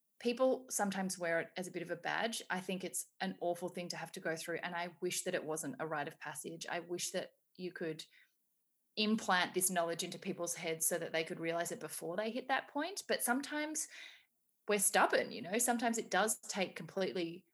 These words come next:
like, life will teach you something over and over until you learn the lesson. And I think I'd been getting signs for years. I just ignored them.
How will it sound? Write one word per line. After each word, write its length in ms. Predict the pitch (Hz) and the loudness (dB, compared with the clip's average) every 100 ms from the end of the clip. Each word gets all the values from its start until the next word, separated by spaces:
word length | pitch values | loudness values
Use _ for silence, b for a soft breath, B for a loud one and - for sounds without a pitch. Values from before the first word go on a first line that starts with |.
| - | -2
like, 200 | 190 - _ _ _ - | -2 -2 _ _ _ -2
life 320 | 202 220 262 | 4 4 4
will 100 | 294 | 0
teach 260 | 277 208 196 | 0 0 0
you 60 | |
something 240 | 185 156 156 | -2 -2 0
over 220 | 175 175 | 0 0
and 80 | 160 | -2
over 140 | 156 | -2
until 180 | 160 165 | -4 -2
you 140 | 160 | 0
learn 140 | 160 165 | 0 0
the 80 | |
lesson. 460 | 143 151 - 98 - | -2 -2 -2 -4 -4
And 140 | - | 0
I 80 | 185 | 2
think 180 | 254 320 | 2 2
I'd 120 | 175 | 0
been 120 | 170 151 | 0 -4
getting 220 | 151 151 | -4 -2
signs 320 | - 165 165 | 0 0 0
for 80 | 170 | 0
years. 240 | 175 220 | 2 2
I 80 | 147 | 0
just 180 | 185 - | -2 -4
ignored 340 | - 175 214 - | -4 -2 -2 -4
them. 300 | 60 - | -8 -8